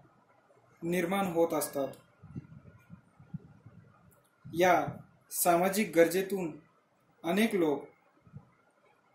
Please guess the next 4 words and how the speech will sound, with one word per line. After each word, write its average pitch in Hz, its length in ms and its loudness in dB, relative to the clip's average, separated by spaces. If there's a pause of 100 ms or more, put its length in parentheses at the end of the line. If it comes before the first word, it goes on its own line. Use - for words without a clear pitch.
(560)
एखाद्या 196 400 4
ठिकाणी 175 420 2 (1700)
एकत्रित 220 480 0
येऊन 143 280 -4